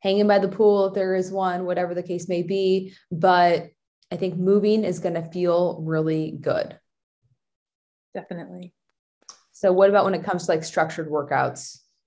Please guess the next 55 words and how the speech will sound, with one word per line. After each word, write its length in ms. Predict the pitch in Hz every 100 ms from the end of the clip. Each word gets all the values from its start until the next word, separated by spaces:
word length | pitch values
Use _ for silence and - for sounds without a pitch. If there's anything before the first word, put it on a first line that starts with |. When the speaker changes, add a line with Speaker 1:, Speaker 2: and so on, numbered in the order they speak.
| _ _ _ _ _ _
Speaker 2:
I, 340 | 220 269 269 -
I 200 | 233 269
think, 380 | 277 277 226 -
Marcy, 360 | 220 220 220
you 80 | 214
kinda 180 | 214 196
hit 100 | 202
the 60 | 196
nail 140 | 202
on 60 | 190
the 80 | 185
head. 240 | 233 240
Like, 180 | - 208
it's 180 | 202 - _ 214
actually 420 | 240 - 240 190
really 380 | 233 233 214 - _
beautiful 480 | 185 170 269 233 196
time 380 | 190 233 233 185
to 100 | 185
shift 320 | - 220 214
your 100 | 185
movement. 460 | 180 226 - - -
So 140 | 208
if 100 | 202
you're 100 | 208
someone 240 | 208 214 202
who's 160 | 185
used 260 | 202 247 -
to 240 | 208 180 - - _ 170
being 260 | 220 214
in 60 | 208
the 60 |
gym 240 | 196 247 208
and 80 | -
training 260 | 214 202
under 160 | 202 185
a 40 |
barbell, 520 | 180 233 208 180 196 - _ 175
get 180 | 165 208
out 240 | 202 285 -
for 100 | 254
a 60 |
long 260 | 208 196 190
walk 240 | 185 180
on 80 | 185
the 80 | -
beach, 300 | 180 170 -
get 120 | 202
out 260 | 208 277 277
for 220 | 254 208
a 60 | 196
really 280 | 196 190
long 280 | 190 185 185
hike. 340 | 180 185 165 175
Those, 380 | 208 254 254